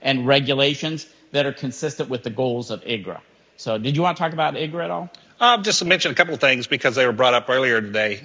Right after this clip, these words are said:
Speaker 2: Um, you know, one of the key things that, uh, one of the, one of the things, good things that come out of igra was, uh, that it, it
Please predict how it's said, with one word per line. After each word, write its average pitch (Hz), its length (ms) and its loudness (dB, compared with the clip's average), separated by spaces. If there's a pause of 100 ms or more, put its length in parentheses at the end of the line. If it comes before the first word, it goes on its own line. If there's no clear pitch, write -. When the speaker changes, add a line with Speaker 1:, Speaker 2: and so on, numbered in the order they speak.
(100)
Speaker 2:
Um, 113 480 -6
you 139 80 -6
know, 120 160 0
one 147 200 0
of 135 40 -4
the 120 80 -4
key 156 220 -2
things 139 380 0
that, 117 160 -4 (200)
uh, 113 300 -6 (320)
one 160 160 2
of 135 60 -2
the, - 40 -10 (220)
one 147 120 -2
of 135 60 -2
the 123 60 -8
things, 170 420 2 (640)
good 165 160 0
things 165 200 4
that 139 100 -4
come 151 120 2
out 139 120 6
of 113 120 0
igra 123 360 0 (240)
was, 131 300 -2
uh, 117 240 2 (100)
that 127 220 0
it, 123 240 -4
it 117 180 -4